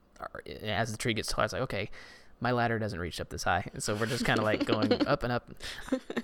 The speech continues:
Speaker 1: I'm always quite impressed with the houses that have, you know, these big tall trees with Christmas tree lights all the way up top. It's like, man, somebody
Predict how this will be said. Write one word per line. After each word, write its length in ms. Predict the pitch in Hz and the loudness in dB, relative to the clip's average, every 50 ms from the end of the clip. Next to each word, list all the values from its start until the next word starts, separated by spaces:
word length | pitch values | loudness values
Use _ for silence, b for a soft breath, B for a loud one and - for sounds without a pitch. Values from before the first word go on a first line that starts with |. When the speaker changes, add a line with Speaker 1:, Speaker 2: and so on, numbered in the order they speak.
| - - | 0 2
Speaker 1:
I'm 140 | - 131 151 | 2 4 6
always 180 | 185 202 185 - | 6 6 4 4
quite 180 | - 185 160 | 4 4 4
impressed 340 | 143 131 - 147 143 135 - | 4 4 6 6 6 6 4
with 60 | 127 | 0
the 120 | 117 - 120 | -2 0 2
houses 260 | 120 117 - 107 104 | 2 2 2 0 -2
that 100 | - 98 - | -4 -4 -2
have, 300 | - 120 117 104 104 139 67 - - | 0 0 0 0 -2 -4 -10 -10 -8
you 140 | 113 120 113 | -6 -4 -4
know, 40 | 107 | -2
these 240 | 104 110 110 - - - - | -4 -4 -4 -6 -8 -2 0
big 200 | - 117 117 123 | 0 0 0 -2
tall 240 | - - 127 120 120 | -2 -2 0 0 0
trees 560 | 123 - - 120 120 110 113 113 110 - - | -2 0 0 0 0 2 0 0 0 -2 -2
with 320 | 113 113 110 104 110 - - B B B B B B B B - | 0 0 0 2 0 -2 -4 B B B B B B B B 2
Christmas 320 | - 143 131 - 127 - | 4 4 4 4 0 -4
tree 240 | - - 131 120 120 | -2 0 0 2 2
lights 300 | - 131 127 120 110 - | 2 2 2 2 2 0
all 360 | 87 117 120 117 117 113 117 117 | 0 0 2 2 2 2 2 2
the 60 | 117 | 2
way 120 | 117 120 | 2 2
up 100 | - - | 2 0
top. 220 | - - 117 113 - | 0 -2 -2 -2 -4
It's 80 | - | -6
like, 100 | - - - | -8 -8 -4
man, 220 | 123 160 143 92 | -4 -4 -2 -2
somebody 600 | - - 131 160 185 156 110 98 87 87 85 - | -2 -2 0 0 2 2 2 0 -2 -4 -6 -8